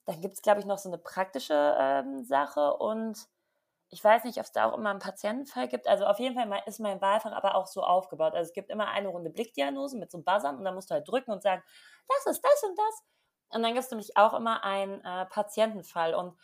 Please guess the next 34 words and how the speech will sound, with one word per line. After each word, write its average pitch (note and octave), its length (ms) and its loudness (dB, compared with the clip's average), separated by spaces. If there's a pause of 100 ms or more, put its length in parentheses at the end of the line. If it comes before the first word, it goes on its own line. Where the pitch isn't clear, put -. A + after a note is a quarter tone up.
(320)
ganz G#3+ 200 -2
ehrlich, G#3+ 240 2
die G3 60 -12
Patienten G3+ 520 -2
haben F#3 140 -6
halt F3 200 -2
wirklich G3+ 400 -8
nichts A3 480 -6
Banales. G#3 560 -4
Ich G3 120 -10
sitze - 200 -10
da - 120 0
auch - 240 -2
voll - 280 0
oft A3 180 0
und F3+ 140 -14
bin G3 160 -8
so F3+ 100 -10
mega F#3 540 -6
lost, F#3 500 -2
weil F#3 140 -2
ich F3+ 140 -12
halt F3+ 140 -6
mit F3 100 -14
meiner F3+ 220 -6
Vorklinik G3 500 -8
natürlich F3 320 -14
nicht F3+ 340 -20
so G3 180 -12
viel B3+ 260 -14
zu A3+ 120 -18
beisteuern C4 480 -2
kann. B3+ 280 -12 (840)
Aber C4 540 2